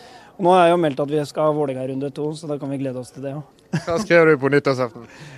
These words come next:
Speaker 1: Nei, da skrev jeg at vi slår ut Brann og N M, så, eh, så det har vært en liten sånn, når vi fikk Brann, så tenkte jeg at dette her må jo gå. Så, eh, så det virket som gjengen hadde tro på det.
Speaker 2: Hvordan var det med nervene når,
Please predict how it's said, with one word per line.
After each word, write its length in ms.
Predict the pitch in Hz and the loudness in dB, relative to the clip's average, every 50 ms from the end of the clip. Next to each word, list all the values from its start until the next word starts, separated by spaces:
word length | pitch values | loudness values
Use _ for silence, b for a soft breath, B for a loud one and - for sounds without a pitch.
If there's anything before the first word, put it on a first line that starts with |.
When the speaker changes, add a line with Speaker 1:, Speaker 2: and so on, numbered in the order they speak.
| B B - | B B -8
Speaker 1:
Nei, 140 | 151 139 151 | -6 -4 -2
da 140 | 139 160 208 | 0 0 0
skrev 260 | - - 196 185 170 | 0 -2 -2 -2 -2
jeg 100 | 170 175 | -2 -2
at 140 | 185 180 - | -4 -6 -8
vi 220 | 185 165 170 175 | -8 -4 -4 -4
slår 240 | 165 - 208 160 147 | -4 -2 -2 -2 0
ut 100 | 156 139 | -2 -2
Brann 220 | 143 147 139 139 147 | -2 -2 -2 -2 -4
og 60 | 147 | -4
N 160 | 139 131 135 | -6 -6 -6
M, 220 | 151 170 180 180 170 | -6 -6 -8 -10 -12
så, 160 | - - - | -16 -14 -10
eh, 1040 | 185 175 170 170 170 170 170 170 165 170 165 165 165 165 165 160 160 160 156 151 143 | -8 -6 -6 -6 -6 -6 -6 -6 -8 -8 -10 -10 -10 -10 -10 -10 -10 -10 -12 -14 -14
så 100 | - - | -10 -2
det 100 | 190 247 | 2 4
har 160 | - 220 190 | 6 6 4
vært 100 | 165 175 | 2 0
en 80 | 196 185 | -2 -2
liten 220 | 185 147 - 185 | -2 -2 -4 -6
sånn, 260 | 160 147 175 160 160 170 | -6 -4 -4 -2 0 2
når 160 | 170 185 196 | 2 2 2
vi 180 | 175 - 185 | 0 -2 -4
fikk 220 | 185 - - 160 147 | -6 -6 -10 -8 -4
Brann, 320 | 151 156 160 180 208 208 | -2 0 0 -2 -2 -6
så 640 | 196 - - 233 208 185 180 180 175 175 175 170 156 B B B B B B B B | -10 -14 -12 -8 -4 -2 -2 -2 -2 -4 -8 -10 -12 B B B B B B B B
tenkte 220 | - 165 160 127 - | -4 -2 -2 -2 -2
jeg 120 | 156 147 | -2 -2
at 100 | 160 147 | -2 -2
dette 80 | 135 143 | -2 -2
her 120 | 131 143 | -2 -2
må 220 | 151 147 143 135 139 | -2 -2 -4 -4 -4
jo 100 | 147 143 | -4 -4
gå. 180 | 147 165 156 - _ _ - | -4 -4 -6 -10 _ _ -20
Så, 140 | - - 170 | -18 -14 -14
eh, 760 | 165 165 165 160 160 160 160 160 160 160 160 160 160 160 151 143 B B B B B B B B B B B B _ _ | -12 -10 -10 -10 -10 -10 -10 -10 -12 -12 -12 -12 -12 -12 -14 -16 B B B B B B B B B B B B _ _
så 120 | - 175 | -8 -4
det 200 | 196 196 208 180 | 2 4 4 4
virket 160 | - 160 151 | 4 2 0
som 140 | 170 190 190 | 0 0 0
gjengen 260 | 180 156 147 143 143 | 0 0 0 -2 -2
hadde 220 | 143 143 135 147 135 | -2 -2 -4 -4 -4
tro 140 | 143 147 135 | -6 -8 -8
på 180 | - - 139 | -6 -6 -4
det. 180 | 143 147 175 175 - - - - _ _ - - _ _ _ _ _ _ _ - _ - | -4 -4 -4 -6 -10 -18 -20 -20 _ _ -20 -20 _ _ _ _ _ _ _ -20 _ -10
Speaker 2:
Hvordan 240 | - 170 170 160 156 156 | -6 -4 -2 -2 2 2
var 100 | 160 156 | 2 2
det 60 | 151 | 2
med 100 | 156 151 | 2 2
nervene 580 | 147 147 151 156 156 160 151 151 143 139 139 | 4 4 4 4 2 2 2 2 2 2 2
når, 380 | 135 135 135 139 135 131 127 | 2 2 4 4 4 2 2